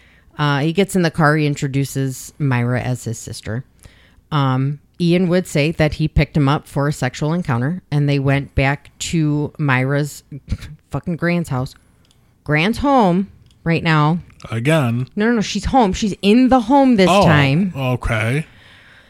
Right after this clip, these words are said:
Speaker 1: <sighs> Where they relaxed over a bottle of wine.
Speaker 2: Oh.
Speaker 1: So
Speaker 2: Lovely.
Speaker 1: At, yeah. At some point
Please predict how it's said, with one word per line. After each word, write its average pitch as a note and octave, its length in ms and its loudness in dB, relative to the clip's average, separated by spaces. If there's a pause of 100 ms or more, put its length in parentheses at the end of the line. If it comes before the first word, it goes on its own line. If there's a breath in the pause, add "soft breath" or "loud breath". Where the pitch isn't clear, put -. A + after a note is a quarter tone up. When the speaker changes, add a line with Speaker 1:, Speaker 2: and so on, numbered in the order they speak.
(360 soft breath)
Speaker 1:
<sighs> E3+ 480 -6
Where A3 160 2
they G#3+ 140 4
relaxed G3 520 -2
over E3+ 200 -4
a E3 40 -4
bottle E3 320 -6
of E3 140 -14
wine. B2+ 640 -12 (100)
Speaker 2:
Oh. G#2 140 -6 (960 loud breath)
Speaker 1:
So A3+ 300 0
Speaker 2:
Lovely. A#2+ 600 2
Speaker 1:
At, G3+ 60 2
yeah. B2 260 -2
At G#3 220 0
some G4+ 360 -4
point F3 580 -2